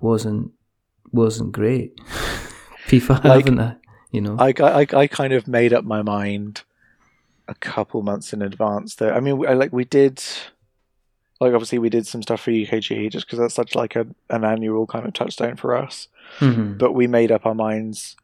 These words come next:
Speaker 2: um, I mean, pretty much, like, after Spiel last year, before we even knew it was gonna be cancelled, that we were like, "Okay, this isn't gonna be as big a thing for us anymore." Because it's,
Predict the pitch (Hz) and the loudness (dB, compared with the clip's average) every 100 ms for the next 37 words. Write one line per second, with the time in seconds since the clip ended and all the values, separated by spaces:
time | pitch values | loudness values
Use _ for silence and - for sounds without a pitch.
0 | _ _ _ _ _ _ 107 107 107 107 | _ _ _ _ _ _ 2 2 2 -4
1 | 107 117 _ _ _ _ _ - _ _ | -10 -12 _ _ _ _ _ -20 _ _
2 | _ - 123 127 - 156 131 98 107 - | _ -12 -4 -4 0 0 2 -2 -2 0
3 | 107 101 - 110 101 113 110 - - - | -2 -4 -2 0 2 0 0 -8 -10 -6
4 | 107 131 123 110 113 113 110 104 107 101 | 0 4 4 4 0 0 0 0 -2 -4
5 | - 110 101 - - - - - - - | -4 -4 -6 -12 -10 -8 -6 -4 -6 -6
6 | - - 165 - 180 - - 214 - _ | -8 -10 -12 -14 -12 -12 -8 -8 -8 _
7 | _ - - - 139 - - - - 135 | _ -8 -8 -8 -10 -10 -8 -8 -8 -8
8 | 127 135 135 139 123 - - | -10 -4 -2 0 -2 -6 -10